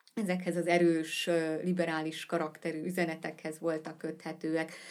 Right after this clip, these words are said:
mint sem valamilyen, ö, hullámnak, ami éppen egy elégedetlenségi hullámnak, ö, valamilyen, ö,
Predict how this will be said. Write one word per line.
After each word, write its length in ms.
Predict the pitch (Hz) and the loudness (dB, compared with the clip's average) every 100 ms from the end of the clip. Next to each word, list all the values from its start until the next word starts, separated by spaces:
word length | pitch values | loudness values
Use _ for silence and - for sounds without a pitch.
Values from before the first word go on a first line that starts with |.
| - - | -16 -4
mint 280 | 165 170 | 0 0
sem 300 | 170 - 151 | 0 -2 0
valamilyen, 840 | 156 160 156 151 151 151 147 147 151 | 2 2 2 0 -2 -2 -4 -6 -4
ö, 440 | 151 147 147 147 - - _ _ - - - 196 196 - - | -4 -4 -6 -6 -8 -12 _ _ -16 -14 -12 -12 -14 -12 0
hullámnak, 840 | 190 180 160 156 156 160 156 156 | 6 6 6 4 2 0 -2 -2
ami 180 | 156 156 | -2 0
éppen 320 | 156 156 156 | 0 -2 -4
egy 140 | 147 | 0
elégedetlenségi 1040 | 165 170 165 160 160 - 156 - 156 156 | 4 4 4 0 -2 -4 -6 -4 -4 -4
hullámnak, 960 | 156 160 156 147 147 147 151 147 156 - | -4 -2 -2 -2 -6 -6 -6 -6 -8 -6
ö, 60 | 156 147 147 147 - - - | -6 -4 -6 -10 -14 -20 -10
valamilyen, 720 | 160 160 156 156 147 147 147 | -4 0 0 0 -2 -4 -4
ö, 260 | 143 143 | -4 -4